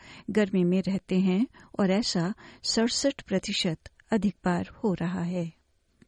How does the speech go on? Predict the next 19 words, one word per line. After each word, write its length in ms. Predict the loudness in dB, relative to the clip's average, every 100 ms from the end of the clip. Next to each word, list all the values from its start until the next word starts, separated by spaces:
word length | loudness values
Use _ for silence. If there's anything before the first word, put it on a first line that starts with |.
| _ -20 _ 0
विकलांगता 640 | 0 2 4 4 4 0
समर्थक 720 | 2 2 4 0 0 0 0
लेबर 340 | 0 2 2 0 0
प्रीमियर्स 580 | 2 4 6 4 2 0
और 100 | -2
ग्रीन्स 540 | 2 6 6 6 0
ने 200 | 0 -2 -6 -20 -20 -4
लेबर 340 | 2 4 2
के 120 | 0 0
ऐतिहासिक 720 | 2 0 0 0 0 -4 -4 2
एनडीआईएस 640 | 4 4 4 4 2 0 0
कानून 400 | 0 0 2 0
के 140 | 0
डिजाइन 420 | 0 0 2 2 2
के 140 | 2
आसपास 520 | 0 0 0 -2 -2 -2
गोपनीयता 560 | -2 2 2 2 0
के 180 | 0 -2
स्तर 280 | -2 -4 -4